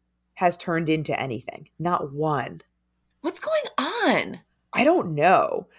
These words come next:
Speaker 1: And the guy that I, the twenty-nine-year-old that I'm talking to is from another app. Like, n-, nothing happened from that,
Speaker 2: That's
Speaker 1: like,
Speaker 2: so
Speaker 1: massive
Speaker 2: crazy.
Speaker 1: I know.
Speaker 2: Wow.
Speaker 1: It's very weird. So,
Speaker 2: Hmm.
Speaker 1: I don't know what's going on, but I don't like it.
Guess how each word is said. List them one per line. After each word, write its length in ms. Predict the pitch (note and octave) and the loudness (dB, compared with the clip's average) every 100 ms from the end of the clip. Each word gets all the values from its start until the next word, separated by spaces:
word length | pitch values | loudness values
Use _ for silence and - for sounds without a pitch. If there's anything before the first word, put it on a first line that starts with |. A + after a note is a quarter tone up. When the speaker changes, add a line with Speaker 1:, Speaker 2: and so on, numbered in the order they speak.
| - | 2
Speaker 1:
And 180 | G#3 G#3+ | 4 6
the 80 | G#3+ | 6
guy 240 | G#3 G3+ | 6 6
that 120 | A#3+ | 6
I, 120 | B3+ A3+ | 4 4
the 140 | F#3+ | 2
twenty-nine-year-old 540 | - G#3+ G3 F3+ F#3 | 2 2 4 4 4
that 60 | F3+ | 4
I'm 100 | E3 | 2
talking 280 | E3+ D#3 F#3+ | 2 0 0
to 140 | A3+ | 2
is 100 | F#3+ | 2
from 320 | - F3 D#3+ - _ | 2 0 0 -8 _
another 460 | E3+ D#3 D3 D3+ - | 2 4 4 4 4
app. 320 | C3 - - | 2 0 -2
Like, 280 | E3 D3 D3 | 2 2 0
n-, 200 | D3 D3 - | -6 -8 -10
nothing 800 | E3 E3+ F3+ F3+ G3 - - - _ _ _ | -6 -4 0 2 0 0 -6 -6 _ _ _
happened 600 | - D#3 D3 - - - _ _ | 0 0 0 -8 -10 -18 _ _
from 280 | - F3+ D#3 | 0 2 2
that, 120 | C3+ | 2
Speaker 2:
That's 120 | - | 4
Speaker 1:
like, 160 | C#3 B2+ | 2 2
Speaker 2:
so 240 | D3 C#3 | -2 0
Speaker 1:
massive 300 | D3 B2+ - | 2 4 2
Speaker 2:
crazy. 640 | D3 B2+ - - E2+ - D#3+ _ - | 2 4 2 -2 -6 -6 -10 _ -8
Speaker 1:
I 160 | G#3 | -6
know. 580 | G#3+ A#3 F4 D4+ - - _ _ _ _ _ _ _ _ _ _ _ _ _ _ _ _ _ _ _ | -4 -6 -6 -6 -8 -12 _ _ _ _ _ _ _ _ _ _ _ _ _ _ _ _ _ _ _
Speaker 2:
Wow. 480 | F#3+ F#3 - - - _ _ _ _ _ | 4 4 4 -4 -12 _ _ _ _ _
Speaker 1:
It's 200 | F#3 - | -8 -6
very 400 | C3+ D3 C3+ C3 | 0 2 4 2
weird. 420 | A#2 G2 - - _ _ | 0 -2 -2 -6 _ _
So, 840 | - F#3 E3 D3+ C#3+ C#3+ C3+ C#3+ _ _ _ | 0 4 8 8 8 6 2 -4 _ _ _
Speaker 2:
Hmm. 60 | |
Speaker 1:
I 60 | D3+ | 2
don't 100 | D3+ | 2
know 100 | C3+ | 2
what's 160 | B2+ - | -2 0
going 200 | A#2+ A#2 | 0 0
on, 120 | A#2 | 2
but 80 | C3 | 4
I 140 | D3 | 4
don't 80 | A#2 | 2
like 200 | G#2+ - | -2 -2
it. 120 | - | -6